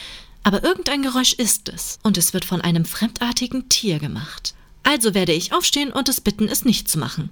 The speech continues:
Er stieg aus dem Bett und öffnete die Haustür. "Hallo?", sagte Pooh für den Fall, dass dort draußen etwas war.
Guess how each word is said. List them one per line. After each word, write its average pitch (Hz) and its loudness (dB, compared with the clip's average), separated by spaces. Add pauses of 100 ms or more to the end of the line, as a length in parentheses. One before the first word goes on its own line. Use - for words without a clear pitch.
(120)
Er - 2
stieg - 0
aus 190 2
dem 156 0
Bett 220 -2 (120)
und 254 -4
öffnete 220 2
die 226 -2
Haustür. 160 0 (720)
"Hallo?", 320 6 (160)
sagte 208 2
Pooh 196 4
für 185 0
den 175 4
Fall, 185 2
dass 170 0
dort 175 -2
draußen 170 2
etwas 165 0
war. 160 0